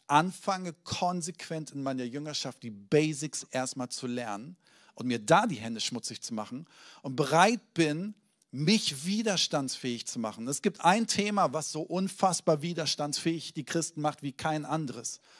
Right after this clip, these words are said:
Und das ist das Thema Gebet. Es ist das Thema Gebet. Und du hast dich mit dem Buch beschäftigt im Rahmen deines Studiums, Theologiestudiums, ähm, was zu diesem Thema Gebet geht. Und erzähl uns ein bisschen davon. Haben wir ein zweites Mikro?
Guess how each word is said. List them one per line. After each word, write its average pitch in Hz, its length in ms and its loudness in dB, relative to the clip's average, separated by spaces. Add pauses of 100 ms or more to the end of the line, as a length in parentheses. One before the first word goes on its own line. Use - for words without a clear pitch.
(140)
Und 131 200 4
das 165 200 10
ist - 160 -2
das 143 120 -4
Thema 165 280 0
Gebet. 156 440 -4 (400)
Es - 280 -4
ist 175 220 4
das 175 120 -2
Thema 165 300 0
Gebet. 120 360 -6 (480)
Und 151 120 4
du 190 40 12
hast 220 140 8
dich - 80 -2
mit 190 140 0
dem 170 120 2
Buch 233 220 4
beschäftigt 185 480 2
im 147 100 -4
Rahmen 151 220 4
deines 151 240 2
Studiums, 202 640 0
Theologiestudiums, 160 920 0 (580)
ähm, 135 440 4
was 156 220 2
zu 170 80 -2
diesem 147 220 -2
Thema 160 240 2
Gebet 147 560 -2
geht. 147 340 0
Und 147 140 -6
erzähl 151 260 -4
uns 139 180 -4
ein 123 40 -6
bisschen 107 200 -8
davon. 101 240 -16 (1700)
Haben 120 160 -20
wir 117 180 -16
ein 113 100 -10
zweites 113 340 -2
Mikro? 143 320 -6